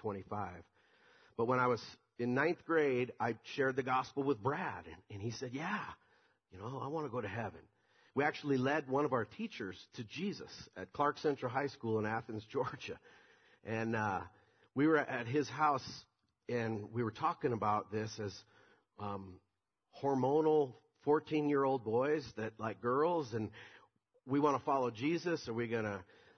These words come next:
act out on, on impulses, or what do we do, you know? And we were, we were, like, fourteen years old, like, having a real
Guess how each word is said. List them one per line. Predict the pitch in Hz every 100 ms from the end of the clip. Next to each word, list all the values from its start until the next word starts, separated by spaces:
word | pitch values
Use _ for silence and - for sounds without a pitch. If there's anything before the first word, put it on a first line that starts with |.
| _ -
act | 131 143 156
out | 151 147
on, | 135 117
on | 117 104
impulses, | 139 180 175 170 165 170 147
or | 123
what | 104 107 147
do | 165
we | 143
do, | 104 131 208 92
you | 87
know? | 90 113
And | 131
we | 123
were, | 131 135
we | 165
were, | 247
like, | 147 - -
fourteen | - 165 156 185 170
years | 165
old, | 147 190 208
like, | 131 123 120
having | 117 147 156
a |
real | 131 147 180 165